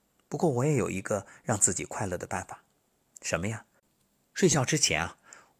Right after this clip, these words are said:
我把自己喜欢的小礼物塞在口袋里，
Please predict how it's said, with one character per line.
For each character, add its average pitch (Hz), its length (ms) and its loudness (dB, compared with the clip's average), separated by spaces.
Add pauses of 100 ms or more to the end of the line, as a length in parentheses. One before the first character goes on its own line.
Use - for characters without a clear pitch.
我 98 100 2
把 82 100 0
自 - 160 2
己 95 140 0
喜 - 180 4
欢 85 160 -2
的 90 80 -2
小 90 180 2
礼 95 140 -2
物 90 140 -4
塞 107 160 0
在 101 100 -4
口 - 160 -10
袋 107 220 -6
里， - 100 -20